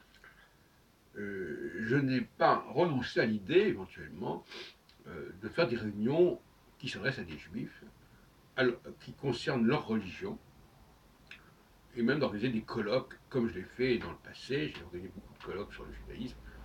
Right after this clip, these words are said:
dans le cadre du Cercle d'études et de recherche sur l'identité juive, dans les années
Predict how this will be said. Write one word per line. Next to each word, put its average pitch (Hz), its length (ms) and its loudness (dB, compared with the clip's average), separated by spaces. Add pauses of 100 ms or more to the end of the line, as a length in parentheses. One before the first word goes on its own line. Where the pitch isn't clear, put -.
(120)
dans 98 80 -4
le 92 80 -6
cadre 101 240 2
du 98 80 -10
Cercle - 340 -4
d'études 90 300 -8
et 95 40 -4
de 90 40 -6
recherche 104 260 -8
sur - 100 -12
l'identité - 300 -14
juive, 139 220 -4 (960)
dans 117 160 2
les 113 240 -2
années 113 480 2